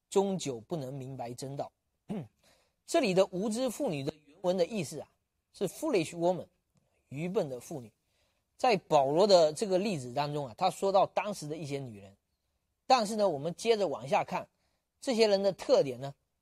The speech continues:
不是女人专有的，她在男人身上也是一样会发生的。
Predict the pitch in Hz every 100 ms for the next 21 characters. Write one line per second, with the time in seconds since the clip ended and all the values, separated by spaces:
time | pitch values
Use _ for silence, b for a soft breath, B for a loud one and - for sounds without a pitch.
0 | - 220 233 196 139 131 160 180 180 113
1 | - _ _ _ - 202 220 151 202 208
2 | 208 214 185 127 151 151 170 214 175 143
3 | 135 127 123